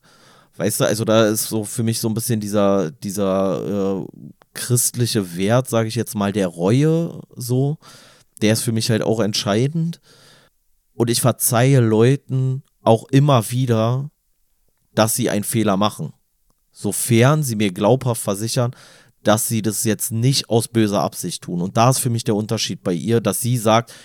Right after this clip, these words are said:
"Ey, wenn du es weißt, dann darfst du diesen Fehler nicht machen und wenn du ihn doch machst, dann hast du selber den Tod verdient." Und das finde ich halt nicht unbedingt so, weil ich würde halt so sagen,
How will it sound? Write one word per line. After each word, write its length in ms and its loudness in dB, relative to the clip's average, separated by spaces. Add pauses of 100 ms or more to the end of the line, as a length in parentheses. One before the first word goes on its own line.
(100)
"Ey, 180 -2
wenn 140 4
du 60 4
es 140 -2
weißt, 300 2
dann 140 -2
darfst 180 0
du 60 -6
diesen 220 -8
Fehler 280 -2
nicht 180 -6
machen 300 -2
und 160 -4
wenn 140 0
du 60 0
ihn 100 -2
doch 180 0
machst, 220 -4
dann 100 -2
hast 180 -4
du 40 -6
selber 280 0
den 140 -4
Tod 220 -8
verdient." 340 -8 (320)
Und 160 -6
das 140 -2
finde 180 -2
ich 160 -8 (320)
halt 320 -4
nicht 300 -2
unbedingt 460 -4
so, 340 0
weil 200 2
ich 200 -2
würde 180 4
halt 180 2
so 120 -4
sagen, 240 -2